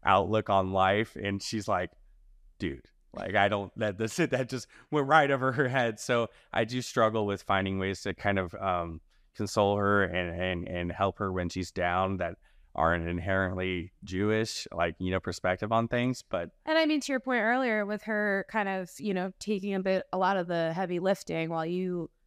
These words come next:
Speaker 2: have been working
Speaker 1: Yeah.
Speaker 2: on yourself, you know, when you guys do move in together, that's a great opportunity for her to find her own community and s-, of support. And then also, you know, with C F C,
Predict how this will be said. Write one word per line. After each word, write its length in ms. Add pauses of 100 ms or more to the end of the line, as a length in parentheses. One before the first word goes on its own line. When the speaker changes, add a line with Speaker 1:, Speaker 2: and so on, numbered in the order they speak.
(320)
Speaker 2:
have 240
been 140
working 240
Speaker 1:
Yeah. 60
Speaker 2:
on 60
yourself, 600
you 60
know, 180
when 120
you 60
guys 180
do 180
move 180
in 120
together, 280
that's 160
a 40
great 300
opportunity 480
for 160
her 180
to 300 (840)
find 280
her 120
own 180
community 640
and 140
s-, 180
of 160
support. 580
And 160
then 140
also, 560
you 140
know, 80
with 100
C 160
F 80
C, 400